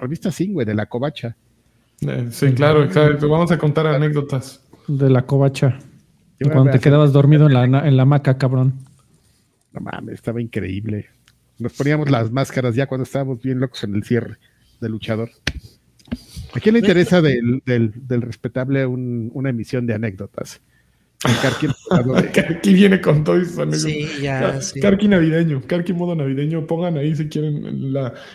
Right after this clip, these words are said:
Speaker 2: el especial navideño de Karki.
Speaker 1: Con
Speaker 2: Este,
Speaker 1: anécdotas, eh, clásicas y, y nuevas.
Speaker 2: ¿Y cuánto
Speaker 1: Porque
Speaker 2: pagarían por él?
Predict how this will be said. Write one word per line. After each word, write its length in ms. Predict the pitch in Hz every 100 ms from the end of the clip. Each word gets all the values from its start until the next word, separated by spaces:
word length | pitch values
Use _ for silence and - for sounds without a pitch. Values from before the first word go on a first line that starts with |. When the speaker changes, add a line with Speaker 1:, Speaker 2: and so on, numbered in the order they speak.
| -
Speaker 2:
el 120 | 156
especial 440 | 147 147 143 170
navideño 400 | 170 147 151 156
de 100 | 147
Karki. 480 | 143 147 151 220 - _ _ _ _
Speaker 1:
Con 200 | - 113
Speaker 2:
Este, 160 | 117 127
Speaker 1:
anécdotas, 760 | 131 135 120 113 - - -
eh, 140 | 113 131 -
clásicas 600 | - 156 165 160 180 143
y, 360 | 123 117 117 117
y 20 |
nuevas. 340 | 110 139 165
Speaker 2:
¿Y 40 | 170
cuánto 260 | 196 202
Speaker 1:
Porque 160 | 202 170
Speaker 2:
pagarían 260 | 165 175 151
por 200 | 160 151
él? 180 | 135